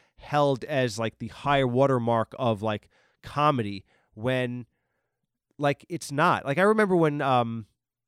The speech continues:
what was that show? Uh, Key and Peele was on. And I remember at that point, I was like, "Man,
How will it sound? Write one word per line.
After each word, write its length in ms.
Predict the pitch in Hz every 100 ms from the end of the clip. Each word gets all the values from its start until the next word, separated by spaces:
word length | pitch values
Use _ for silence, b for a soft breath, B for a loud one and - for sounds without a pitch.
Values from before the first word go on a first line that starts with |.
| _ _
what 180 | 123 139
was 120 | 120
that 140 | 107 95
show? 420 | - 104 98 76
Uh, 200 | 101 98
Key 220 | - 196 175
and 120 | 139
Peele 300 | - 214 156
was 180 | 110 107
on. 340 | 101 80 95 _ _ -
And 220 | 151 139
I 100 | -
remember 260 | 190 208 175
at 120 | 151
that 220 | 175 -
point, 300 | - 175 151
I 40 | 120
was 120 | 110
like, 140 | 113
"Man, 380 | 143 160 104